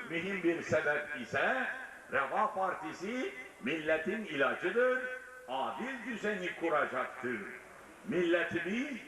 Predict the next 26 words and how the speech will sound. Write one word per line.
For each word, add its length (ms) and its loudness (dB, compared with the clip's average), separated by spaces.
ancak 680 2
adil 500 -2
düzenle 540 0
saadete 580 -2
ulaşabilecektir. 1160 0
Dördüncü 540 2
mühim 300 0
bir 200 -4
sebep 380 2
ise 440 2
Refah 380 4
Partisi'nin 480 0
Türkiye'de 520 0
yüz 480 0
tane 360 2
belediyesi 680 2
var. 140 2
Belde 340 2
belediyeleri, 680 0
ilçe 340 0
belediyeleri, 680 4
vilayet 440 2
belediyeleri 500 0
ve 160 2
büyükşehir 520 2
belediye. 440 2